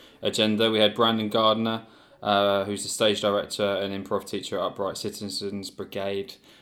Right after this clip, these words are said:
uh, who came to talk about the uses of improv and comedy, um, in, in high performance.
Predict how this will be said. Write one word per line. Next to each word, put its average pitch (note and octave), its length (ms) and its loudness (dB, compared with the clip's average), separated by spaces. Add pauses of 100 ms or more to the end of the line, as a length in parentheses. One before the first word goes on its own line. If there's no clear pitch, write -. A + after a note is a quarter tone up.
(140)
uh, F#2+ 80 -6
who G2 80 -8
came G2 200 -6
to - 80 -12
talk G2+ 220 -8
about F#2+ 300 -8
the F#2+ 80 -14
uses F#2+ 340 -10
of F#2 60 -10
improv F#2+ 440 -8
and F#2 120 -14
comedy, G#2+ 580 -4 (340)
um, F#2+ 420 -6
in, G2 120 -10
in F#2+ 180 -10
high G2 160 -6
performance. G2 760 -10